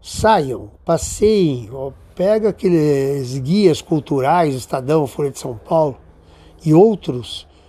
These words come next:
pra vocês aproveitarem a, a, essa intensa vida cultural de São Paulo.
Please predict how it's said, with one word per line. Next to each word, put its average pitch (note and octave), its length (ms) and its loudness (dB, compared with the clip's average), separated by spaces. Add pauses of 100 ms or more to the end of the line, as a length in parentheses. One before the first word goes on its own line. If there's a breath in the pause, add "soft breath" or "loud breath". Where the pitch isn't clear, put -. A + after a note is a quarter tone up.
(960 soft breath)
pra F3 140 2
vocês F#3+ 480 0
aproveitarem G3+ 1200 0
a, E3+ 1000 -2
a, F#3+ 60 -8
essa D#3+ 220 -4
intensa G3 760 0
vida F#3 300 0
cultural F3+ 580 0
de E3+ 80 -10
São G3+ 180 -2
Paulo. F3+ 460 2